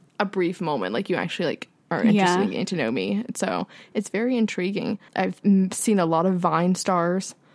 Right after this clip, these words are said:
Speaker 1: on there.
Speaker 2: A lot of
Speaker 1: I
Speaker 2: famous
Speaker 1: matched with
Speaker 2: people.
Speaker 1: one. I matched with one Vine star,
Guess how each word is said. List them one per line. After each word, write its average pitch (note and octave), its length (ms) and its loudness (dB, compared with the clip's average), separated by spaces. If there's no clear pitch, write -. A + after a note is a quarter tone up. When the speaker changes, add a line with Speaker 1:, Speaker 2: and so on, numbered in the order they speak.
Speaker 1:
on F#3+ 260 4
there. F#3+ 380 4
Speaker 2:
A - 40 0
lot G3 120 6
of G3 100 8
Speaker 1:
I G#3 40 8
Speaker 2:
famous F#3 200 6
Speaker 1:
matched G#3 180 2
with A3 100 8
Speaker 2:
people. G3 180 6
Speaker 1:
one. G#3 320 4
I G3+ 140 6
matched F#3+ 420 2
with G#3+ 120 2
one F#3+ 400 4
Vine E3+ 340 2
star, G3 480 2